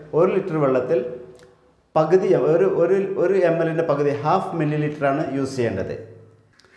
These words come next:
ഈ പ്രൊഡക്റ്റുകളെല്ലാം തന്നെ ഓർഗാനിക് ആയത് കാരണം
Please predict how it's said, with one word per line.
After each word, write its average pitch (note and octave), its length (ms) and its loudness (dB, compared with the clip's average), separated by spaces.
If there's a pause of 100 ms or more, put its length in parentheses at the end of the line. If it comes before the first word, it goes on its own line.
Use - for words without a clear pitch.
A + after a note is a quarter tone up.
(160)
ഈ G#3 100 2
പ്രൊഡക്റ്റുകളെല്ലാം F3+ 960 2
തന്നെ G2 340 -6 (760)
ഓർഗാനിക് F3+ 600 2
ആയത് C#3+ 260 -2
കാരണം A2+ 540 -4